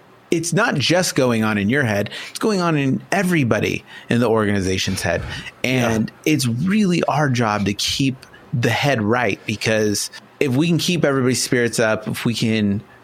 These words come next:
Speaker 1: motivate, then the output will be incredible.
Speaker 2: Right.
Speaker 1: But
Speaker 2: Right.
Speaker 1: we gotta keep that positivity going.
Speaker 2: Yeah.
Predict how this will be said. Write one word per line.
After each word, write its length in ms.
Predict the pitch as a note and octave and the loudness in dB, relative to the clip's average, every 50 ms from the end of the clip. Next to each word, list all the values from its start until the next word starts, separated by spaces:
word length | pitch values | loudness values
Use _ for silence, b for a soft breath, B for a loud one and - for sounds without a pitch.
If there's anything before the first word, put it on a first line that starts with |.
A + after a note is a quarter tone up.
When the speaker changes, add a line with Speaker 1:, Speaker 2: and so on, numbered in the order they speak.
| - - | -8 -2
Speaker 1:
motivate, 840 | C#3+ B2+ C3 E3+ G3+ G#3+ F#3+ A#2 G2 G#2 F#2+ F#2 G2 - - D3+ B2+ | 0 2 2 4 4 2 2 2 2 0 0 0 -2 -2 -4 -6 -4
then 480 | - A#2+ A#2+ A2+ A2 G#2+ G#2 G#2 A2 - - - - - - | -2 0 0 0 2 2 2 2 0 -2 -6 -12 -20 -12 -6
the 480 | C#3+ C#3 B2+ A#2+ A2+ A2+ A#2+ B2 - - | -4 -2 -2 -2 0 0 0 0 0 0
output 580 | - A#2+ D3 F3+ G3 C3+ - - A#2 G2 - - | 0 0 0 0 -2 -2 -2 0 0 0 0 0
will 140 | A#2+ A#2 A2 | 0 0 2
be 280 | G#2+ A#2+ A2+ A2 G#2 | 2 2 2 2 2
incredible. 720 | G#2+ G#2 F#2 - - - - B2+ B2 G2+ - - - - - - - - - - - - | 0 0 0 -2 -2 0 0 2 0 0 0 -2 -4 -4 -6 -10 -14 -20 -20 -20 -14 -6
Speaker 2:
Right. 380 | - B2+ A#2+ A#2 A2 A2 A2+ - - - - - - - - - | -2 0 2 2 2 0 -2 -4 -8 -18 -20 -20 -20 -20 -10 -2
Speaker 1:
But 220 | - - D3+ B2+ A2 | 0 2 2 2 2
Speaker 2:
Right. 220 | G2+ G2 G2 - - - B B B B B B B B B B B B - | 2 0 0 -2 -6 -8 B B B B B B B B B B B B -2
Speaker 1:
we 140 | B2 B2 A2+ | 0 2 2
gotta 160 | A2+ G#2+ G#2 | 2 0 0
keep 220 | G2+ - G#2 F#2 - | 0 -2 -2 0 0
that 280 | G2 F2+ F2 D#2 - - - - - - - - - | 0 2 0 0 -2 -6 -14 -20 -20 -20 -20 -10 -2
positivity 640 | - A2 F#2+ F2+ G2+ - - C2+ - - - - - - - - | -2 0 0 0 -2 -2 -4 -4 -4 -4 -8 -8 -6 -6 -6 -6
going. 140 | - - B2 - | -4 -4 -2 0
Speaker 2:
Yeah. 320 | F3+ A3+ C4 F#3 A2+ F#2 | 0 2 2 0 0 -2